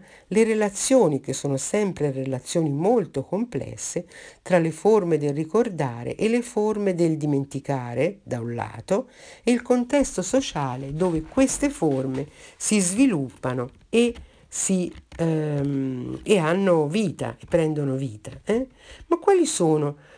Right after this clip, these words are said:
ehm, vediamo ora di rispondere a questa domanda, ma quali sono i percorsi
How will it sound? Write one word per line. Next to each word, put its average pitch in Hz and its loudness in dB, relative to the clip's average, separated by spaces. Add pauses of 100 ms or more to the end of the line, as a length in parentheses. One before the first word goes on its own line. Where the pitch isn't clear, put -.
(120)
ehm, 160 2 (320)
vediamo 208 2
ora 208 6
di 175 -2
rispondere 175 2
a 165 2
questa 165 0
domanda, 151 2
ma 190 2
quali 330 2
sono 160 2
i 151 0
percorsi 190 0